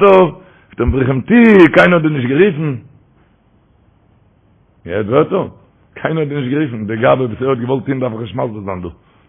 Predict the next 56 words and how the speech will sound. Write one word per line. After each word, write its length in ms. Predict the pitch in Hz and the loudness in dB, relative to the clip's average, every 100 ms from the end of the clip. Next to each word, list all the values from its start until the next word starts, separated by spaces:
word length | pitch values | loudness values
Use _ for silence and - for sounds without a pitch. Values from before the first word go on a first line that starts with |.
| - | -6
יא. 100 | 101 | -2
<laughs> 100 | 143 - - 123 - - - _ _ _ - 139 | -2 -6 -14 -14 -14 -20 -20 _ _ _ -6 -4
איך 180 | 131 | -2
קום 100 | 156 | -2
מיט 100 | 147 | -2
דער 180 | 131 127 | 0 0
זאמען, 160 | 151 127 | 0 -4
זי 60 | 135 | -6
איז 140 | 131 | -6
נפש 240 | 151 147 120 | -4 -6 -4
דער 200 | 127 160 | 2 4
רבי. 160 | 147 120 - - _ | 4 2 -4 -20 _
און 120 | 101 113 | -6 -4
ער 140 | 117 | 2
זאגט, 220 | 143 127 | 2 2
איך 120 | 139 | -2
אים 100 | 123 | -2
טי, 300 | 104 147 156 | -4 -2 -2
קיינער 240 | 101 147 151 | 0 -2 -2
האט 100 | 139 | -8
אים 80 | 135 | -10
נישט 120 | 120 | -8
גערופן. 320 | 135 147 123 117 - _ _ | -6 -6 -8 -16 -20 _ _
שוין. 240 | 185 208 - _ _ _ _ _ | 2 2 0 _ _ _ _ _
ער 80 | 101 | -8
האט 60 | 104 | -2
גארנישט 220 | 147 110 | -2 0
געוואלט, 260 | 120 131 107 | -2 -4 -6
מיט 100 | 107 | -6
מיר 360 | 110 156 160 | 0 2 2
געזאמט, 160 | 131 110 | -2 -4
דו 80 | 101 | 0
לעבן 260 | 117 110 | 0 0
רבי. 320 | 104 160 135 104 104 98 _ _ - _ | 0 2 0 -6 -14 -16 _ _ -20 _
אבער 200 | 101 98 | -8 -4
ער 40 | 113 | -2
איז 80 | 123 | 0
ארויסגעגאנגען, 640 | 180 226 175 143 143 151 147 _ _ _ _ | 2 2 2 0 -2 -4 -8 _ _ _ _
האט 120 | 90 | -10
ער 60 | 110 | -8
געזאגט 180 | 123 113 | -10 -6
פון 220 | 110 110 | -4 -2
רבי, 140 | 117 | -2
נאר, 140 | 113 113 | -2 -4
איך 120 | 95 | -4
האב 60 | |
געזאגט, 160 | 104 143 | -4 -4
דעם 120 | 147 | -4
רבי, 140 | 107 95 | -4 -6
מען 160 | 90 | -8
דארף 160 | 87 80 | -8 -10
נישט 140 | 76 | -12
גיין. 160 | 80 76 _ _ _ _ _ | -12 -14 _ _ _ _ _
פרעגט 200 | - 98 | -12 -6
ער, 80 | 107 | -4
וואס 120 | 110 | -4